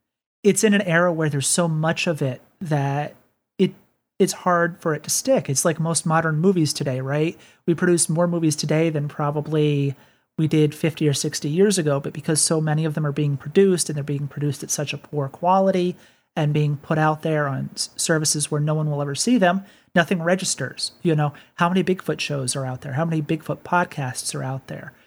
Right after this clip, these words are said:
How many Bigfoot researchers are out there? There's so much of this information that none of it sticks, none of it's unique, none of it's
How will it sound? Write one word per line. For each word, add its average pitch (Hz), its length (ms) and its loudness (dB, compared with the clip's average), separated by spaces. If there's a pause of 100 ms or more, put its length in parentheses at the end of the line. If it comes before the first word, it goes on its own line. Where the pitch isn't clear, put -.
(140)
How 160 140 2
many 160 160 -2
Bigfoot 151 360 -6
researchers 170 640 -2
are 131 100 -8
out 120 220 -12
there? - 260 -18 (300)
There's 160 160 2
so 185 180 2
much 196 220 2
of 175 80 -2
this 175 160 -2
information 165 600 0
that 143 120 -4
none 151 120 -2
of 139 80 -4
it - 100 -12
sticks, - 560 -2
none 147 140 0
of 139 80 0
it's - 180 -6
unique, 147 560 -2
none 147 180 0
of 143 100 -2
it's - 420 -2